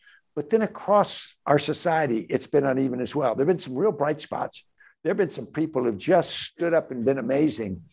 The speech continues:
but not enough. And so we fought covid nineteen as fifty separate states or maybe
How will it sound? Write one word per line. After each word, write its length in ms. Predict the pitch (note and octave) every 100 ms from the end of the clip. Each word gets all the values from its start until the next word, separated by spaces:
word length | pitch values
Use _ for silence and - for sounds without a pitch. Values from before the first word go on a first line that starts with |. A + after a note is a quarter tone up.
| _ _ - _ _ _ -
but 160 | C#3
not 220 | B2+ B2+ C3
enough. 540 | B2+ A#2+ - - - _ _ _ _ _ _ -
And 140 | A2
so 200 | - D3
we 200 | C3 C#3+
fought 500 | - - F3+ G3+ -
covid 360 | - D#3+ D3+ C3+
nineteen 540 | D3 C#3+ - E3+ C#3+
as 140 | A2+
fifty 340 | - - - E3+
separate 440 | - E3+ D#3 -
states 420 | - E3+ D3 -
or 300 | A#2+ A#2+ G#2+ - _ _ _ A#2
maybe 440 | C3+ C3 B2